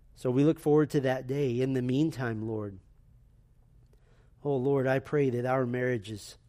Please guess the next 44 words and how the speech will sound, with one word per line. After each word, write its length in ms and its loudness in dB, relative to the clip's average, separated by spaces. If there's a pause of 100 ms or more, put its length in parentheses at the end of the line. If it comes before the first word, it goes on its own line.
would 240 0
reflect 640 -6 (720)
the 140 0
ideals 520 2
set 280 -2
forth 280 -4
in 100 -4
Scripture. 540 -6 (1040)
I 100 -6
pray 280 4
that 160 -2
the 80 0
words 400 2
that 120 -4
we 100 -4
speak 360 -4
to 80 -2
one 160 0
another 400 0
would 180 -4
serve 460 0
the 80 -2
purpose 420 -6
of 140 -4
glorifying 640 2
and 100 0
honoring 460 -2
God, 360 -2
that 120 -6
the 80 0
words 340 2
that 120 -2
we 120 -2
say 480 0 (340)
could 160 6
be 140 4
spoken 460 6
with 140 6
Jesus 440 2
Christ 460 4
himself 460 6
in 120 4
the 100 0
room. 420 0